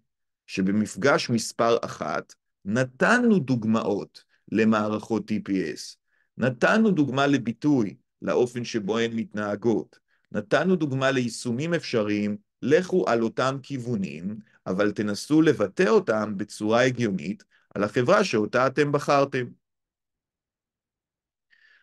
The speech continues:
אז ההיקף הצפוי פה הוא אשכרה פסקה אחת.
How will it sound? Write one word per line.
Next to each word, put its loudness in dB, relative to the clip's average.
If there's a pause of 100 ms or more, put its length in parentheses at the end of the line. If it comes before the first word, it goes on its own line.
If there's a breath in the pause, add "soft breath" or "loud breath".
(120 soft breath)
אז 0
ההיקף 0
הצפוי -2
פה -2 (580)
הוא -2
אשכרה 0
פסקה -2
אחת. -10